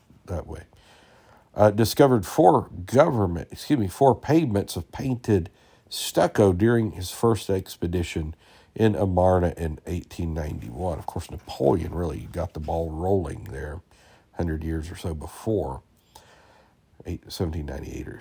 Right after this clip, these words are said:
or something. They were, uh, maliciously destroyed by a disgruntled guard in nineteen twelve,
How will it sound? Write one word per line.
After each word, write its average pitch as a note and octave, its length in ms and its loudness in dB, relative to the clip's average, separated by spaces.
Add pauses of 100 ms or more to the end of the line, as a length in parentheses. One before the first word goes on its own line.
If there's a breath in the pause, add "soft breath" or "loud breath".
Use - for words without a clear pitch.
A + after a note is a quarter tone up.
(140)
or - 120 -14
something. - 320 -12 (440 soft breath)
They F#3 140 6
were, D#3 540 4 (580)
uh, F#2 460 -4 (440 loud breath)
maliciously G#2+ 1000 4
destroyed E2 920 4
by F#2 200 2
a F2 40 0
disgruntled F2+ 760 0 (400)
guard F#2 520 6
in E2+ 140 -2
nineteen F2 420 -4
twelve, G2+ 360 6